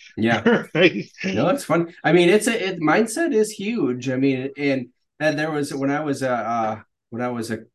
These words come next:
Speaker 1: track coach, and there was a kid, he has a little bit of a head case. I mean, that can happen.
Speaker 2: Mm-hmm.
Speaker 1: And he was,
Speaker 2: All the time.
Speaker 1: he was super fast though, ran the hundred. So
Speaker 2: Mm-hmm.
Speaker 1: we're at states. He makes it all the way through to the, to the finals, and he's getting ready to go. And he's like, "Oh,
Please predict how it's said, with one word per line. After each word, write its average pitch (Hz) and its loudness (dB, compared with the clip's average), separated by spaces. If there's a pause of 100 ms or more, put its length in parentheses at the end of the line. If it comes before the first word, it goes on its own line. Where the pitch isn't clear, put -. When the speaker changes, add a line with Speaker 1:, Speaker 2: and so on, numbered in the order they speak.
(220)
Speaker 1:
track - -2
coach, 107 -6 (240)
and 127 0
there 135 6
was 131 2
a - -2
kid, 127 0
he 214 2
has 294 0
a - -4
little 165 0
bit 127 -2
of 117 -6
a 110 -6
head 107 -6
case. 131 -4
I 123 -2
mean, 110 0
that 113 -4
can 147 -2
happen. 123 -2
Speaker 2:
Mm-hmm. 143 4
Speaker 1:
And 139 6
he 143 0
was, 143 2
Speaker 2:
All 180 6
the 131 -4
time. 127 -6
Speaker 1:
he 165 4
was 143 2
super - 2
fast 156 -2
though, 78 -12
ran 110 -4
the 139 0
hundred. 120 -2 (320)
So 127 0
Speaker 2:
Mm-hmm. 113 0
Speaker 1:
we're 113 0
at 143 0
states. - -2 (120)
He 139 0
makes 117 -2
it 120 -4
all 120 0
the 135 0
way 135 2
through 139 0
to 143 -6
the, 151 -8 (160)
to 147 -2
the 165 -2
finals, 117 0
and 113 -2
he's 113 -2
getting 120 -4
ready 135 -2
to 143 -2
go. 120 -2
And 120 -2
he's 120 -4
like, 113 -6
"Oh, 101 -2